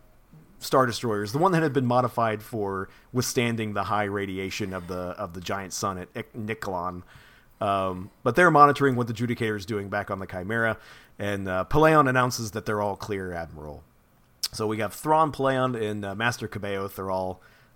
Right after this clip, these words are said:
all there. They're hanging out. Uh, <laughs> this was, I think, a great line. They fulfilled the, uh, so it says, "So, Master C'baoth," Thrawn says,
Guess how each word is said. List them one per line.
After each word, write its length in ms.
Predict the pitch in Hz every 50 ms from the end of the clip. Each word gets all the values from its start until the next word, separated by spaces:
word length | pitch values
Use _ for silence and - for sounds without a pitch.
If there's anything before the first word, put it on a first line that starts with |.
| _
all 200 | - 104 101 101
there. 520 | 98 101 95 95 95 92 92 92 90 87 - _ _ _ _ _ -
They're 140 | 110 101
hanging 280 | 101 104 98 95 95 92
out. 220 | 92 92 92 - - - - - - - _ _ _ _ _
Uh, 220 | 101 104 98 98 107
<laughs> 360 | - 113 117 185 - 139 -
this 220 | 160 156 170 - 190
was, 320 | 170 - 156 - - - - - - - - -
I 80 | 185
think, 240 | - - 190 175 151
a 60 | 139
great 300 | 120 - 123 120 117 101
line. 320 | 117 110 113 113 110 107 - - - - - - - - - - - - -
They 160 | 131 143 139
fulfilled 720 | - - 139 127 - - 143 147 147 143 139 120 117 101
the, 260 | 120 123 131 147 120
uh, 40 | 113
so 160 | 107 - 120
it 60 | 113 104
says, 180 | - 107 92 -
"So, 380 | - - 165 123 92 82 80 - -
Master 260 | 98 98 - - 92
C'baoth," 520 | - - 92 90 90 92 107 147 170 -
Thrawn 220 | - 131 123 127 127
says, 360 | 123 131 135 202 214 180 -